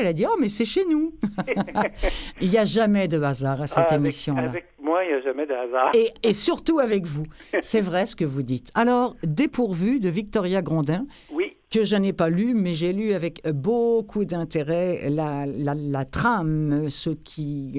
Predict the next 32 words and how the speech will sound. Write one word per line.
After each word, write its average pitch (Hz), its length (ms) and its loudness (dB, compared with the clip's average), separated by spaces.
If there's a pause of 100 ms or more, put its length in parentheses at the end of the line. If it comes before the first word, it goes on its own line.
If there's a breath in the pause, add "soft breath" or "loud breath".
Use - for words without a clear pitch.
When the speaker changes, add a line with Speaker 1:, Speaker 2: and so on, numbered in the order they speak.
Speaker 1:
euh, 104 480 -12
le, 143 120 -4
comment 156 260 -2
dirais-je, 160 360 -2
le 160 100 2
fil 202 280 -2
conducteur 180 500 -4
de 147 100 -6
ce, 139 500 -4
de 131 160 -4
ce 151 160 -4
livre-là, 156 540 -2
et 143 40 -2
j'ai 139 140 -2
très 175 240 -4
hâte 151 180 -4
que 151 80 -6
vous 139 120 -2
nous 139 200 -2
en 135 80 -2
parliez. 101 460 -10 (280 soft breath)
Speaker 2:
Ben, 139 260 -2
écoutez, 139 520 -4 (160)
premièrement, 151 840 -2
euh, 117 520 -2 (100)
je 123 60 -6
dis, 123 180 -8 (160)
c'est 135 240 -4
un 131 160 -4
roman 127 400 0 (140)
audacieux. 131 720 -4 (280)
Speaker 1:
Oui. 151 360 -2